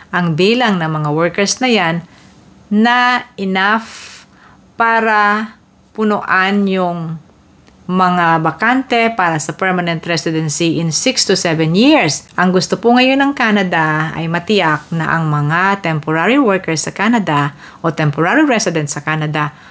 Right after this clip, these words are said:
ay ma-assure ng permanent residency. Eh, maganda naman pala yung kanilang gusto, no?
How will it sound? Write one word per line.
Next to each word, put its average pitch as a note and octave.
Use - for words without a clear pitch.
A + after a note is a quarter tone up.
ay G#3
ma-assure G3+
ng E3
permanent D#3+
residency. C#3+
Eh, C4
maganda C#4
naman F3
pala E3
yung D#3
kanilang D3+
gusto, D#3+
no? F#3